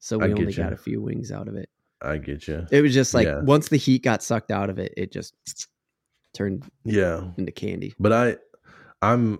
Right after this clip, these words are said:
Speaker 2: I'm with you on the, you know, getting one sweet, getting, or getting one savory too. Like if,
Speaker 1: Yeah, like
Speaker 2: uh, you know, if you get, like, a garlic, or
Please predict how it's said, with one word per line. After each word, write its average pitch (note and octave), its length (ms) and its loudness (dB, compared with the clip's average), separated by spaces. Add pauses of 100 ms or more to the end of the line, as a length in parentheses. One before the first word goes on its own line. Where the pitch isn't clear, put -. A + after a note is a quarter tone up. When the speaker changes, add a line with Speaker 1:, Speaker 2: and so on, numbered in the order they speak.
(140)
Speaker 2:
I'm G#2+ 240 4
with A2 260 2
you F#2 120 4
on F2 280 2
the, E2 340 0
you E2+ 240 -4
know, F2 180 2
getting F2+ 420 0
one F2+ 220 0
sweet, F#2+ 420 0 (240)
getting, F#2+ 400 0 (420)
or G#2 140 6
getting A2+ 360 4
one G2+ 220 2
savory F2+ 540 2
too. E2+ 400 0 (420)
Like F2+ 220 2
if, E2+ 180 -2
Speaker 1:
Yeah, B2+ 200 4
like D3 180 0
Speaker 2:
uh, - 60 -4
you F#2+ 200 -2
know, F2+ 240 0 (640)
if F#2+ 180 2
you G2 160 2
get, G2 240 4
like, F#2+ 160 2
a F#2 80 2
garlic, F#2 480 2 (360)
or F#2 140 -6